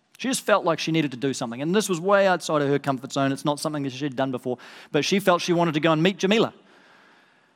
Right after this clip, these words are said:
So she did. She took her kids, her two children, and she went and met Jamila. And Jamila was living in a one-bedroom place with her four kids. And she was terrified because she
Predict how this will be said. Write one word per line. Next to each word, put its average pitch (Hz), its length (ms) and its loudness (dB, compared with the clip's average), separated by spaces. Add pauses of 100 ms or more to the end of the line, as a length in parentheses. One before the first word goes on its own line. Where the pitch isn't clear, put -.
So 165 160 2
she 165 100 -2
did. 220 180 4
She 165 120 -4
took 208 160 2
her 180 80 4
kids, 202 340 2
her 170 80 -2
two 202 180 0
children, 196 560 0 (460)
and 160 160 0
she 165 140 0
went 180 120 6
and 170 120 4
met 196 160 0
Jamila. 196 360 4
And 156 140 -2
Jamila 220 380 6
was 180 120 2
living 202 280 4
in 175 80 2
a 151 40 2
one-bedroom 175 640 2
place 175 440 0 (560)
with 180 160 4
her 185 140 4
four 170 200 2
kids. 175 380 -2 (960)
And 170 120 0
she 196 120 0
was 151 100 0
terrified 135 760 0 (480)
because 147 260 0
she 143 400 0